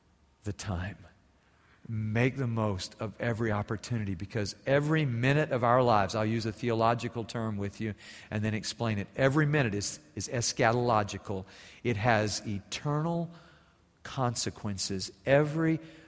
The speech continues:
minute in our lives matters. It's like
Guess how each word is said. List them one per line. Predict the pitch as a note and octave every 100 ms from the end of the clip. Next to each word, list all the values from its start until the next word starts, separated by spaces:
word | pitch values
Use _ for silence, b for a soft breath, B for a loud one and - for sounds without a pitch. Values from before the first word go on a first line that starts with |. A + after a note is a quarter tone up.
| B
minute | A2+ A2+ C3 D3 D3+ - -
in | A#2 G#2+ -
our | B2+ C3+ C#3+ D3+ D#3 D3+ B B
lives | A#2+ B2 C3+ C3+ A#2
matters. | A#2 B2+ B2 G#2 -
It's | D3 -
like | D3 B2+